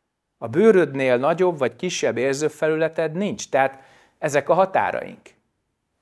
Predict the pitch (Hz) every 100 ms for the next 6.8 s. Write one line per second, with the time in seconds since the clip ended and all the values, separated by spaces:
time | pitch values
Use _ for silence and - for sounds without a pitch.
0 | _ _ _ _ _ _ - 175 180 147
1 | 143 135 - 156 120 107 104 127 151 139
2 | 131 131 117 101 92 - - _ _ _
3 | _ 123 131 127 104 104 55 58 60 -
4 | - - _ _ _ _ _ _ _ _
5 | _ _ _ - - - 170 156 131 120
6 | 117 139 220 - - 156 139